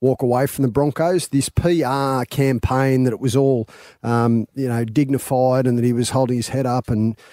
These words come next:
you know, it was a mutual agreement and all that sort of a thing. Look, he got a very good golden handshake. Um, you know, we're told it was up around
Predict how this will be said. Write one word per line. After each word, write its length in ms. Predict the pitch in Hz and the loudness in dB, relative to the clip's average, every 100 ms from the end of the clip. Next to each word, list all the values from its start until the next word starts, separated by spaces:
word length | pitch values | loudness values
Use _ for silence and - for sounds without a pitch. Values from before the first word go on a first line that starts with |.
| - - | -20 -4
you 60 | 123 | -2
know, 20 | |
it 80 | 123 | 0
was 120 | 123 | 0
a 60 | 117 | 2
mutual 500 | 135 139 - 139 123 | 4 4 2 0 0
agreement 640 | 107 131 131 127 123 - | 0 2 4 4 2 -2
and 140 | 127 | -2
all 200 | 123 123 120 | 0 2 0
that 200 | 123 - | -4 -8
sort 320 | - 135 127 | -4 0 0
of 80 | 107 | -2
a 60 | |
thing. 340 | 107 - 123 113 | -4 0 0 0
Look, 180 | 139 127 | -2 -2
he 100 | 123 | -2
got 160 | 127 | 0
a 60 | 120 | 0
very 340 | 110 160 170 | 0 2 2
good 260 | 135 143 120 | 0 -2 -2
golden 300 | 135 123 120 | 0 0 -2
handshake. 720 | 110 131 139 - 143 175 - - - - _ | -2 0 0 0 0 0 -2 -10 -20 -20 _
Um, 380 | 113 120 120 120 | -2 0 2 0
you 100 | 120 | 0
know, 180 | 120 135 | 0 0
we're 260 | 131 127 127 | -2 -2 -2
told 300 | - 135 127 | 0 0 -2
it 100 | - | -4
was 300 | 123 - - | -4 -6 -6
up 200 | 131 - | -6 -2
around 440 | 127 127 123 120 | 0 2 2 0